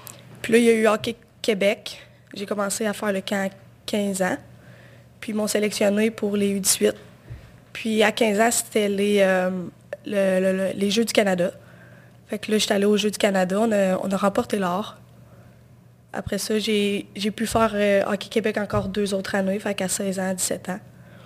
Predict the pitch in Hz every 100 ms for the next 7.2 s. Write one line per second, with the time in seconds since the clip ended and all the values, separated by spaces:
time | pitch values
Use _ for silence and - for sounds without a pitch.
0 | - - - - - - - - - 233
1 | 208 214 208 220 214 214 226 226 - 220
2 | 220 - 226 214 202 196 196 196 196 -
3 | - 202 196 196 185 185 196 196 208 196
4 | 190 180 131 196 226 277 247 240 226 233
5 | 240 226 226 202 202 208 - - - -
6 | - 214 208 208 214 214 - 196 202 208
7 | 208